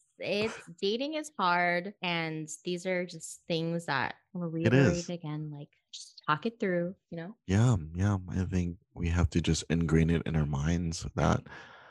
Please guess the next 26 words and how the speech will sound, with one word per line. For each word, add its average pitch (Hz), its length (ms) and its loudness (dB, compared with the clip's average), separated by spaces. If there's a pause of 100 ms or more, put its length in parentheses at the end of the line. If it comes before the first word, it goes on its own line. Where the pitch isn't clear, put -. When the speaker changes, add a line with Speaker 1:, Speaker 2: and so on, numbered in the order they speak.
(260)
Speaker 2:
to 87 100 6
love 80 320 8
ourselves, 78 640 0
to 80 100 0
give 82 240 2
us - 280 0 (760)
the 85 80 4
most 82 520 8
love 85 460 2
that - 160 0
we 80 120 2
can 76 340 -2
give - 240 0
to - 160 -2
ourselves - 840 0
and 80 140 -2
not 76 260 2 (600)
drain 85 160 6
ourselves 80 640 2
by 82 160 2
giving 82 280 2
it 73 120 -2
to - 100 -10
somebody 76 360 -2
who 85 260 -2
is 78 160 0